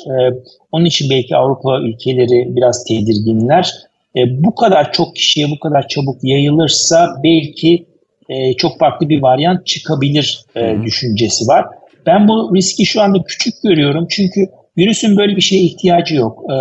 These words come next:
Speaker 1: varyantların çıkmasının sebebi toplumda bağışıklık olduğu için, e, kaçmaya çalışıyor virüs. Onun için kendini devamlı değiştiriyor.
Speaker 2: Evet.
Speaker 1: Ama Çin'de, e, böyle bir sorunu yok şu anda.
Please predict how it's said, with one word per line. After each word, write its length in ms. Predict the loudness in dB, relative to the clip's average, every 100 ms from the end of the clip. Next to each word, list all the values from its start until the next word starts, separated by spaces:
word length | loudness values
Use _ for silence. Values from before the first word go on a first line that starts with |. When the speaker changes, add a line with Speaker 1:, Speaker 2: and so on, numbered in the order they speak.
| 0 0 -2 -6 -6 -2
Speaker 1:
varyantların 680 | 0 2 2 0 0 2 2
çıkmasının 540 | 0 -4 -2 0 0 0
sebebi 460 | 0 0 2 0
toplumda 560 | 0 -2 0 0 0 2
bağışıklık 560 | 2 2 -2 -4 0
olduğu 340 | 2 2 2 0
için, 360 | 0 0 0 -2 _ _ _ _
e, 200 | -2 -2
kaçmaya 440 | 0 -2 0 0 2
çalışıyor 540 | 0 -2 -2 -4 -2
virüs. 300 | -2 -2 -2
Onun 180 | 0 0
için 200 | 0 -2
kendini 460 | 0 0 2 2
devamlı 400 | 2 2 2 2
değiştiriyor. 640 | 2 0 -2 -2 0 0 -2 -10
Speaker 2:
Evet. 180 | -20 -14 -4
Speaker 1:
Ama 140 | -2
Çin'de, 460 | 0 0 2 2 2
e, 380 | 0 -4 -4 0
böyle 200 | 2 2
bir 40 |
sorunu 400 | 0 0 2 2
yok 260 | 4 2 0
şu 180 | -2 -2
anda. 460 | -2 -2 -2 -2